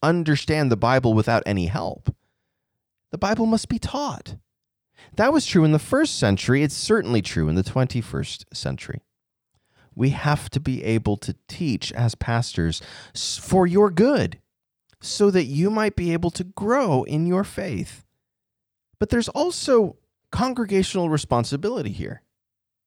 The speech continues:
The pastor has to be able to teach, but the congregation has to be willing to be taught. You see, if the pastor is able to teach, but the congregation has a hardened heart, or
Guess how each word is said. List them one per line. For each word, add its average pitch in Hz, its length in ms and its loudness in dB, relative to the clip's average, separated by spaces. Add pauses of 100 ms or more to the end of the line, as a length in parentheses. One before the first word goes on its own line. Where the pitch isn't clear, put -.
(640)
The 202 100 2
pastor 285 380 2
has 185 200 4
to 175 80 2
be 156 180 2
able 139 160 4
to 131 100 2
teach, - 360 -4
but - 100 -2
the 151 60 -2
congregation 190 640 -2
has 139 180 2
to - 80 -4
be 117 120 0
willing 113 340 0
to 110 120 0
be 95 140 -6
taught. - 560 -12 (1080)
You 151 120 4
see, 147 380 0 (600)
if 139 140 0
the 139 100 0
pastor 139 640 2
is 104 220 0
able 127 320 4
to 104 120 0
teach, - 540 -4
but - 140 0
the - 60 -8
congregation 110 720 0
has 87 180 0
a 87 40 0
hardened 90 440 0
heart, - 480 -2 (600)
or 143 680 6